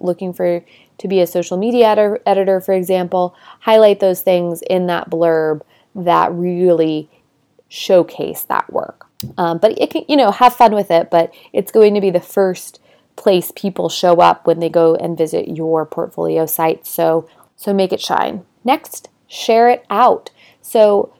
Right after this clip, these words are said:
you wanna get feedback on this. So send it to your friends, send it to your professors, send it to anybody who will give you feedback on it, and edit it like hell. Make sure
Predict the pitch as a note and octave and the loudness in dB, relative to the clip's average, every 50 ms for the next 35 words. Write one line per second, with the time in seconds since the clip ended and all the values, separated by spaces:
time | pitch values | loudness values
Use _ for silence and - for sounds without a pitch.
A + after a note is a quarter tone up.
0 | _ - A3+ C4+ C4+ D4 D4 C#4 - - - - - D4+ D4+ C#4+ B3+ - - G3+ | _ -2 -2 0 0 0 0 0 -2 -2 -2 -2 -2 0 2 2 2 2 0 -2
1 | G3 F#3+ F#3 F3 E3+ - - - G3+ G3 F#3+ F#3+ G3 - - G#3 G3 G#3+ - - | -4 -2 -2 -2 -4 -4 -4 -2 0 2 2 2 0 -2 -4 -4 -4 -4 -6 -6
2 | - C4 C4 A#3+ - - G3+ F#3+ F#3+ F#3+ F#3+ F#3 - G3 F#3+ F#3+ - - - - | -4 -4 -4 -4 -2 0 0 0 0 -4 -6 -6 -6 -6 -6 -6 -8 -10 -10 -8
3 | G#3+ G#3+ G3+ - A3+ - - F#3+ F#3 - - - F#3+ F#3 F3+ - - F#3 F#3+ G3 | -6 -6 -4 -4 -6 -6 -4 -6 -6 -6 -8 -8 -8 -8 -6 -6 -4 -4 -4 -4
4 | G#3 - - A#3+ - - G3+ G3 G#3 G#3 G3+ G3 G3+ F#3+ F#3 G3 G3 F#3+ F3+ F#3+ | -6 -6 -8 -10 -8 -6 -6 -6 -4 -2 -2 -2 -2 -2 -2 -2 -2 -2 -2 -2
5 | E3+ F3 F3 F3+ F3 - - G3 F#3 F3+ F#3+ F3+ F3 F3 F3 E3 E3 E3 E3 - | -4 -4 -6 -8 -8 -6 -6 -6 -4 -2 -2 -2 -2 -4 -6 -8 -6 -6 -6 -6
6 | - - _ _ _ _ _ _ _ _ _ - G3 F#3+ F#3 F3+ F3+ F3+ - - | -8 -10 _ _ _ _ _ _ _ _ _ -2 0 0 2 2 0 -2 -6 -10
7 | _ _ _ _ _ _ _ _ _ - G3+ G3 F#3+ G3+ G3 G3+ G3+ G3+ G3+ - | _ _ _ _ _ _ _ _ _ 2 2 4 4 4 4 4 4 4 4 0
8 | - - _ - F#3+ F#3 F3+ F3 F3 - - - - G3 F#3 F3 E3+ E3 E3+ E3 | -6 -18 _ -6 -2 -2 0 -2 -2 -6 -12 -14 -6 -2 0 2 2 4 2 2
9 | E3 F3 F3 F3 - - F#3+ F3+ F3 E3+ - | 0 -2 -4 -6 -8 -8 -4 -4 -4 -4 -6